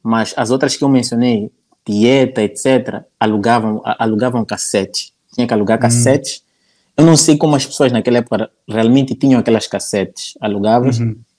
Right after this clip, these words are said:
Speaker 1: tu assistias, tinhas vinte e quatro horas para depois devolver a cassete. Então, assistíamos assim mesmo. E, inclusive, falando sobre influências de novela, teve uma influ-, teve uma,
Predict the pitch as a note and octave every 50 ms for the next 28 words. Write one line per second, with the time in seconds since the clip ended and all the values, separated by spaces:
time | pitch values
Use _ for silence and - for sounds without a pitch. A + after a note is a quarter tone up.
0 | _ _ _ - A#2 A#2 - - - - - A2+ A#2 B2 B2 - - - B2 A2+
1 | G2+ A2 G2 - - C3 C3 C3 C3 B2 - - - A2 G2+ - - C3 B2 A2+
2 | G#2+ G#2 G2+ G#2 G2+ G2+ A2+ A#2 A2+ A2+ - G2+ - - - F#2+ F#2 F2+ F3+ -
3 | - _ _ _ _ _ _ _ - G#2+ G#2+ - A3 G#3 G3+ G2 - - _ _
4 | _ _ _ _ _ _ - - - - - A#2+ A#2+ A#2 G#2+ G#2 G2+ - - A#2+
5 | A#2+ A#2 A#2 A2 G2+ G2+ A2 - _ _ _ _ _ _ _ _ _ _ _ _
6 | - A#2+ B2+ C#3+ D3 D3+ D#3 D3 D#3 F#3 G#3+ G3 C#3 A#2 - - _ _ _ _
7 | _ _ _ _ _ _ _ _ _ - A#2 A#2 C3 D3 C#3 - - A2 G2+ G2+
8 | G#2 G#2 - A#2+ A#2+ B2 - A2 F#2+ F#2 G2 G2 G2+ A#2 A2 G#2 - B2 A#2 A#2
9 | A#2 A#2 A2 - - - - - _ _ - - A#2+ A2 G#2+ G#2 G2+ G2 G2+ -
10 | - - _ _ _ _ _ _ _ _ - - A#3+ B3